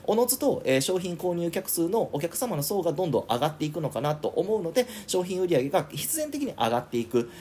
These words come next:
ていうことが作れていくと思うので、この二月の今の数字を、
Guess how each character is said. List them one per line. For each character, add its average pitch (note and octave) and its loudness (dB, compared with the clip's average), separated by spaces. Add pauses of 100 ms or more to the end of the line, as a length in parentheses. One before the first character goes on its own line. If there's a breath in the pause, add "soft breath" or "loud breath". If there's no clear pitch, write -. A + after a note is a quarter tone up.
(160 loud breath)
て C4 0
い - 6
う C4+ 4
こ C#4 2
と - 0
が C#4 2
作 - 0
れ D3+ 2
て A#2+ -2
い A2+ 2
く A2 -10
と G#2 0
思 C#3 4
う - 2
の G2+ 0
で、 B2 6 (100)
こ G3+ 2
の G#3 2
二 B3+ 2
月 C4+ 0
の A2+ 0
今 D4+ -2
の D3+ 0
数 A#2+ 2
字 A#2 -2 (240 loud breath)
を、 C4 8